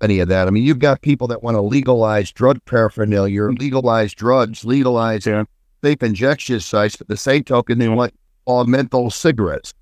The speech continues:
Speaker 1: I mean,
Speaker 2: Yeah.
Speaker 1: you
Speaker 2: Yeah.
Speaker 1: get, get, where's the sensibility there?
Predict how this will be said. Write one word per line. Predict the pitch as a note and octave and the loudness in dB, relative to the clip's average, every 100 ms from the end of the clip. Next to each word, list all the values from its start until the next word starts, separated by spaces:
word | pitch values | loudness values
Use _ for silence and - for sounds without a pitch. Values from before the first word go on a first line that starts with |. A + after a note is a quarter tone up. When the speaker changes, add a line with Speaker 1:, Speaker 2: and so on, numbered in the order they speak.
| _ _ - | _ _ -2
Speaker 1:
I | |
mean, | C#3 E3 | 2 2
Speaker 2:
Yeah. | C#3 C#3 | 0 -4
Speaker 1:
you | C#3 _ | -10 _
Speaker 2:
Yeah. | C#3 B2+ | -2 0
Speaker 1:
get, | B2 C3 F#3+ G3+ - | 0 -2 -2 -4 0
get, | C#3 F3 D#3 - | -2 0 -4 -2
where's | - F3 - _ | 0 0 -2 _
the | D#3 | -2
sensibility | C#3+ C3 A2+ C#3 C3+ A#2 | 0 -2 0 0 2 0
there? | G2+ A2+ B2 G2 | 2 0 2 -2